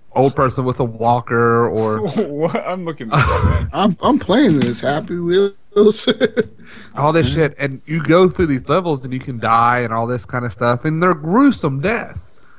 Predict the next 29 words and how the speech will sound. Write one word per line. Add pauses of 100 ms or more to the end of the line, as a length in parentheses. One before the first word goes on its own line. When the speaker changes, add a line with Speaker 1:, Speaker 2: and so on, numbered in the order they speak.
(920)
Speaker 2:
Are
they?
Speaker 1:
But
they're
Speaker 3:
Total (240)
jerk
face. (420)
Speaker 1:
they're, (120)
they're
really
big
about
it.
And
then
there's
this
other
one
called
Ooey
or
something,
and
you're
a
ball, (180)
and
you